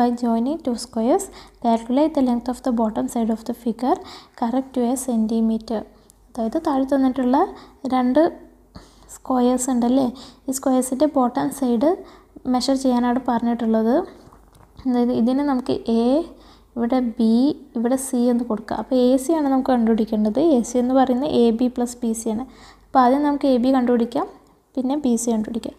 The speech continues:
ക്വസ്റ്റ്യനിൽ എന്താ തന്നിട്ടുള്ളത്? ബിഗ് സ്ക്വയറിൻ്റെ ഏരിയ തന്നിട്ടുണ്ട് അല്ലേ? Area of big square എത്ര? ട്വൻറ്റി സെവൻ സെൻറ്റിമീറ്റർ സ്ക്വയർ ആണ്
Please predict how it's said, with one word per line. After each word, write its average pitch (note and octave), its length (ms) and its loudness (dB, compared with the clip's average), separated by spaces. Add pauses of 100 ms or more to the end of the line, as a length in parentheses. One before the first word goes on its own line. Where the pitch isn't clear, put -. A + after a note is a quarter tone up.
(200)
ക്വസ്റ്റ്യനിൽ D#4+ 380 0
എന്താ E4+ 200 6
തന്നിട്ടുള്ളത്? D4 540 4 (100)
ബിഗ് D#4+ 220 -4
സ്ക്വയറിൻ്റെ C4+ 580 2
ഏരിയ A#3+ 240 0
തന്നിട്ടുണ്ട് A3 440 -2
അല്ലേ? A#3+ 120 2 (120)
Area A#3 180 0
of B3+ 140 -10
big A#3+ 200 -4
square A#3+ 300 -2
എത്ര? A#3 180 -6 (100)
ട്വൻറ്റി B3 240 2 (120)
സെവൻ C4 220 0 (220)
സെൻറ്റിമീറ്റർ A#3 540 -2
സ്ക്വയർ A3+ 320 -6
ആണ് D#3 140 -6